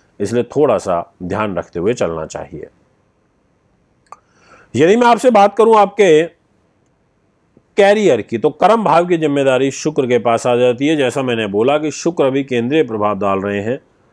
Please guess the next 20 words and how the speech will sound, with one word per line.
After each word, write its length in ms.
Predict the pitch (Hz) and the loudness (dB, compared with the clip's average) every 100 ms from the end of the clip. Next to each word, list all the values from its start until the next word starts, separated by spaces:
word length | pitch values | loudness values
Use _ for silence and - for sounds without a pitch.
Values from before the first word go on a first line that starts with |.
| _ _ _ - | _ _ _ -2
तो 60 | |
ये 260 | 123 120 131 | 0 2 2
एक 120 | 123 | 2
पॉजिटिव 440 | 120 110 131 139 135 | -2 -2 -2 -4 -4
केंद्रीय 380 | 131 110 104 107 | -2 -2 -2 -2
प्रभाव 460 | 104 95 98 95 | -2 -2 -2 -2
है। 120 | 123 - | -4 -4
इस 140 | 139 | -6
केंद्रीय 380 | - 135 131 165 | -4 -4 0 -2
प्रभाव 320 | 143 120 110 | 0 2 0
से 140 | 104 123 | 0 -2
आपके 300 | 101 - 110 | -4 -4 -6
काम 320 | 104 113 139 | -4 -4 -4
सिद्ध 260 | - 101 92 | -4 -6 -4
होंगे, 300 | 92 104 110 | -6 -6 -6
इच्छाओं 420 | 110 - 139 160 | -10 -6 -2 -2
की 80 | 156 | 0
आपकी 280 | 110 98 104 | -4 -4 -8
पूर्ति 360 | 90 92 82 | -6 -10 -6
होगी, 360 | 92 90 92 120 | -6 -4 -6 -8